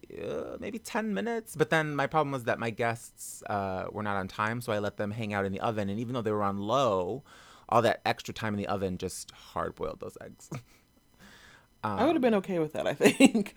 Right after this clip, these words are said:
Speaker 2: <laughs> I would
Speaker 1: Listen,
Speaker 2: I would
Speaker 1: I
Speaker 2: have eaten
Speaker 1: ate
Speaker 2: that.
Speaker 1: them. I ate them while I waited for my, my guests were very late, but I don't blame them because I'm always running late. So
Speaker 2: I, uh, genetically cannot be late. I'm not.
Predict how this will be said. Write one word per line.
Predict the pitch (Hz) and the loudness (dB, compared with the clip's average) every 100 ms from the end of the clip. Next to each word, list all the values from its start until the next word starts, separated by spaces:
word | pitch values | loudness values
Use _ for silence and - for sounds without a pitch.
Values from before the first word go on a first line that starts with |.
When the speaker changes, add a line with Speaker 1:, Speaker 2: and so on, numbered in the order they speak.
| - | -16
Speaker 2:
<laughs> | - 202 | -10 -2
I | 196 | -2
would | 175 | 0
Speaker 1:
Listen, | 120 - 90 87 - | -2 0 -2 -2 -8
Speaker 2:
I | 196 | 0
would | 202 | 2
Speaker 1:
I | 127 - | 2 2
Speaker 2:
have | - | 0
eaten | - | -2
Speaker 1:
ate | - _ | -4 _
Speaker 2:
that. | |
Speaker 1:
them. | 104 131 135 - | -8 -8 -10 -6
I | 113 160 | -6 -4
ate | 151 160 - | -4 -8 -8
them | - 170 | -8 -6
while | 123 117 | -4 -4
I | 110 | -4
waited | 107 110 | -6 -8
for | 98 | -8
my, | 98 - | -8 -4
my | 147 | -4
guests | 175 - - | -4 -4 0
were | 143 117 107 101 98 - | 2 4 2 0 -2 -6
very | 92 95 123 147 | -4 2 2 2
late, | 147 147 | 0 -4
but | - | -2
I | 160 | 0
don't | 196 | 0
blame | 151 107 127 | 0 -2 -2
them | 151 | -4
because | 127 113 104 - - - - | -6 -2 -4 -4 -14 -20 -6
I'm | - 101 101 98 98 | 0 0 0 -2 -4
always | 85 90 98 | -4 -6 -6
running | 87 92 - | -8 -8 -10
late. | - - - _ | -10 -12 -16 _
So | - - - - - - 190 185 _ _ _ _ - | -16 -12 -12 -12 -16 -16 -16 -18 _ _ _ _ -12
Speaker 2:
I, | 180 185 185 156 - | -6 -4 -4 -4 -4
uh, | 165 151 | -2 -4
genetically | 156 160 160 190 196 220 226 233 - - - | -4 -2 -2 -2 -2 -2 -2 -6 -14 -20 -8
cannot | 202 175 151 - | -4 -4 -4 -6
be | 147 | -6
late. | 123 - - _ _ _ - | -6 -8 -16 _ _ _ -8
I'm | 147 143 | -2 0
not. | 147 170 | 2 2